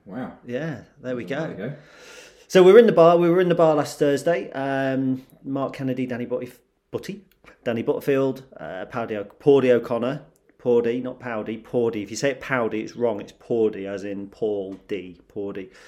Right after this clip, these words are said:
Speaker 2: Um, Liam Scully, John Schofield, Phil Hubbard, you went and heard them. And it was a good night. Um,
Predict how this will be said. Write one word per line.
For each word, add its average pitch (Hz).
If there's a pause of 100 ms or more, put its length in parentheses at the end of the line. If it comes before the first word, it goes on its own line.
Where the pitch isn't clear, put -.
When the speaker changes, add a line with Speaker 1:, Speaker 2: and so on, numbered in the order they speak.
(280)
Speaker 2:
Um, 110
Liam 110
Scully, 110
John 107
Schofield, 107
Phil 104
Hubbard, 101
you 101
went 98
and 104
heard 107
them. 117
And 120
it -
was 135
a -
good 160
night. 165
Um, 123